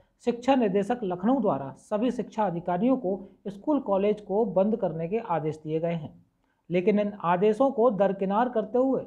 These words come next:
मऊरानीपुर के सरस्वती विद्या मंदिर और सरस्वती शिशु मंदिर न सिर्फ खोले गए, बल्कि कक्षा आठ तक के बच्चों को परीक्षा भी दिलवाई गई। हमारे संवाददाता को जब एक अभिभावक से सूचना मिली, तो उन्होंने विद्यालय जाकर देखा,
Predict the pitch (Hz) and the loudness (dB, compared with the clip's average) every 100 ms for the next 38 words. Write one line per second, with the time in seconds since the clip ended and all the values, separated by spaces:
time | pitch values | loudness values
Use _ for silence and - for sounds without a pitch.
0 | - _ - 196 208 214 247 254 240 247 | -10 _ -2 2 4 4 2 2 2 2
1 | 262 214 208 214 208 262 180 170 190 185 | 0 0 0 -2 -4 -4 -4 -2 -2 0
2 | 180 208 170 - - - 214 208 208 240 | 0 0 -2 -4 -16 0 0 2 2 2
3 | 247 214 247 247 196 220 185 202 233 151 | 0 -2 -2 -4 -4 -2 -2 0 0 -2
4 | - _ _ 185 208 226 277 - - 202 | -6 _ _ -2 0 0 -2 -4 -2 2
5 | 240 170 - - _ _ - 226 302 311 | 2 0 -6 -18 _ _ 0 4 4 2
6 | - 269 220 202 233 240 226 240 196 185 | 0 0 2 4 2 0 -4 -4 -2 -2
7 | 180 262 262 160 - 190 214 208 214 170 | -2 -4 -2 -4 0 0 0 -2 -4 -4
8 | 160 151 135 147 - _ _ _ _ _ | -6 -8 -10 -12 -18 _ _ _ _ _
9 | _ 196 262 277 277 277 254 277 285 285 | _ 4 4 6 4 4 4 2 2 2
10 | 269 254 254 - 185 190 180 190 226 233 | 2 2 2 0 0 2 2 2 0 -4
11 | 202 190 175 196 196 233 151 - 160 175 | -6 -8 -6 -6 -2 -4 -4 -8 -6 -4
12 | 196 196 160 156 160 170 147 147 147 143 | -2 -2 -2 -2 0 -2 -2 -4 -6 -8
13 | - | -10